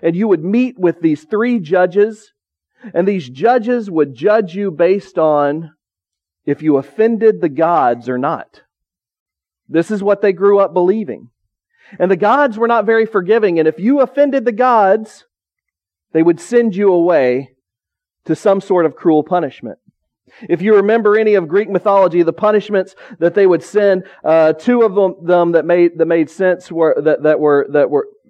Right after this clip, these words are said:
that were memorable to me, were the story of a man named Sisyphus who tried to trick the gods, and he became immortal. So the gods, what they did to him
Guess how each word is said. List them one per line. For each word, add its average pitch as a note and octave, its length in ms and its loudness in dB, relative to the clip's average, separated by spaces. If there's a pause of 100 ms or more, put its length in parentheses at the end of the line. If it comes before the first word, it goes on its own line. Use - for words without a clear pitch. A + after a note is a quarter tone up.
(160)
that C#3+ 140 0
were C#3 100 0
memorable D3+ 600 0
to - 140 -12
me, D3+ 320 -2 (1200)
were D#3+ 140 0
the - 40 -8
story A3 280 2
of G3+ 80 2
a F#3+ 60 4
man G3+ 280 0
named E3+ 220 0
Sisyphus A3+ 840 -2 (2500)
who F3 100 0
tried G#3 380 0
to E3+ 80 0
trick A3 280 -2
the G#3 120 0
gods, F3+ 680 -2
and D#3+ 80 -2
he E3 80 0
became G3+ 500 0
immortal. E3+ 720 0 (640)
So D#3+ 200 0
the D3+ 120 0
gods, F3+ 400 0
what F3 140 -2
they E3 140 0
did F#3 280 0
to F3 100 0
him G#3+ 260 0